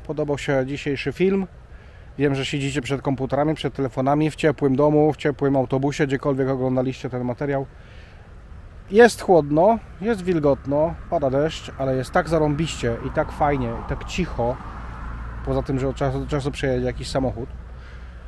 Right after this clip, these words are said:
że ja tu jeszcze sobie zostanę i popatrzę.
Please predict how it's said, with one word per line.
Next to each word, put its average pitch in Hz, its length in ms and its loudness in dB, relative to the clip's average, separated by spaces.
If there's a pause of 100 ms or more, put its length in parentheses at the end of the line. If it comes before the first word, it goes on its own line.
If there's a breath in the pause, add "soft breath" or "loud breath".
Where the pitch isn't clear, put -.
(420 loud breath)
że 120 140 0
ja 156 120 6
tu 160 120 0
jeszcze 147 260 0
sobie 131 200 -4
zostanę 123 400 -4
i 110 40 -4
popatrzę. 113 500 -10